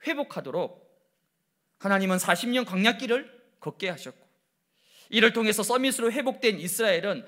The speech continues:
본격적으로 하나님이 주신 가나안 땅을 정복하게 됩니다. 어, 이번에 저희 대교구에서, 어, 지난 이월 이십팔 일부터 오 주 동안, 어, 사십 일 집중의 여정이라는,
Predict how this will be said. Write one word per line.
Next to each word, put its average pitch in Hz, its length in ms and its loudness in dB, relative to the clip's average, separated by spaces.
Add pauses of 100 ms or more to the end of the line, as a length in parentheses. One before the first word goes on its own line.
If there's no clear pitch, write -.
(260)
본격적으로 220 1080 -2
하나님이 247 520 0
주신 294 400 -6 (320)
가나안 233 420 4
땅을 180 680 0
정복하게 208 520 -6
됩니다. - 380 -20 (2000)
어, - 220 -20
이번에 160 260 -4
저희 156 180 -4
대교구에서, 143 880 -6
어, 71 300 -20
지난 123 240 -8
이월 127 220 -4
이십팔 196 400 -8
일부터 127 560 -10
오 123 120 -10
주 165 140 -14
동안, 113 420 -12 (960)
어, - 140 -20
사십 180 340 -6
일 190 120 -4
집중의 190 440 -6
여정이라는, 123 680 -6